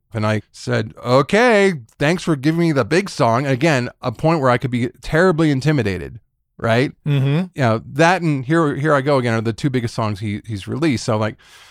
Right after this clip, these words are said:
Speaker 1: "Oh, Jesus. Um, all right." So I stitched together a medley, and he loses his mind. It's, like, seven minutes long, and it's the birth of an evolution of In the Still of the Night. And he goes,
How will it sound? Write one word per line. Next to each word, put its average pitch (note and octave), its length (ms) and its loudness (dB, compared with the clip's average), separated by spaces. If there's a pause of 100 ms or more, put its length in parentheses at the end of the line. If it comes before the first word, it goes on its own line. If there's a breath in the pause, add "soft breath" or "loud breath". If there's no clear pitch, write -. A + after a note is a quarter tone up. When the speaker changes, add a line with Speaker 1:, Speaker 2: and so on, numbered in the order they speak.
(260 loud breath)
Speaker 1:
"Oh, A#3+ 100 4
Jesus. C#3+ 540 0
Um, D#3+ 480 2
all A3 80 0
right." G#3+ 260 2 (100)
So E3 200 0
I D#3 100 2
stitched - 300 -4
together D3 340 0
a C3 80 2
medley, A#2+ 580 -4
and A#2 380 -4
he A2+ 160 -8
loses A#2 400 -4
his G#2 160 -8
mind. E2+ 320 -10 (240)
It's, B2 180 -6
like, G2 140 -2
seven D3 240 -2
minutes E3 280 -2
long, A#2+ 320 0
and A2 140 -6
it's - 260 -10
the A#2+ 120 -6
birth B2+ 400 -2
of A#2 220 -4 (200)
an A#2+ 260 -6
evolution B2 520 -2
of G#2 260 -8 (560 soft breath)
In B2+ 100 -2
the A#2+ 60 0
Still C#3+ 160 2
of C3 60 2
the C#3+ 60 0
Night. F#3 260 0
And - 300 -20
he B2 80 0
goes, C#3 160 2